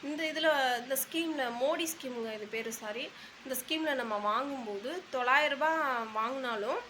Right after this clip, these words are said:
முன்னூத்தம்பது ரூபா வந்து நமக்கு அக்கவுண்ட்ல ஏறுது. அறநூறு ரூபா அந்த மாதிரி கணக்கு தான் வருது. ஆ, so நீங்க வந்து கேட்டு பாருங்க உங்க பக்கத்துல இருக்கிற கம்பெனில,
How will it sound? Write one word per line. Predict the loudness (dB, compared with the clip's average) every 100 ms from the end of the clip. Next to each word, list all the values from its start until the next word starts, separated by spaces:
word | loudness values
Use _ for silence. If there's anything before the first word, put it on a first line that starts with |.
| -12 -16 -16 -4
முன்னூத்தம்பது | 2 2 4 2 6 6
ரூபா | 4 2
வந்து | 0 -2
நமக்கு | -2 0 2
அக்கவுண்ட்ல | 2 0 -2 0 0 0
ஏறுது. | 0 0 0 2
அறநூறு | 0 -2 -4 0
ரூபா | 2 2
அந்த | 0 -2
மாதிரி | -2 -4
கணக்கு | -6 -6 -6
தான் | -4 -4
வருது. | -6 -8 -12 -14 -18 -18 -18 -8
ஆ, | -4 -4 -4 -4
so | -2 0 0 0 -2 -4 -6 -10 -8 -4
நீங்க | -2 -2
வந்து | -2 -6 -8 -16 2
கேட்டு | 2 2 0
பாருங்க | 0 0 -4 -4
உங்க | -6 -4
பக்கத்துல | -4 -4 -6 -6
இருக்கிற | -6 -6 -6
கம்பெனில, | -6 -4 -4 -4